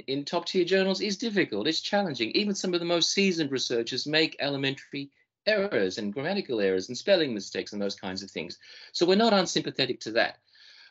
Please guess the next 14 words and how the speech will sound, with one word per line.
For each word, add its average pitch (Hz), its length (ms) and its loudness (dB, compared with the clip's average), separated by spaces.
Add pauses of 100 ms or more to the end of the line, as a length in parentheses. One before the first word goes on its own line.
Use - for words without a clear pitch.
But 160 120 -4
what 202 140 2
we 196 100 2
do 240 220 0
know 113 360 2
is 147 320 2 (880)
the 160 80 -2
more 208 260 4
you 185 120 4
practice - 420 -6
your 123 100 2
writing 107 300 0
craft, 101 320 -4
the, 135 120 -4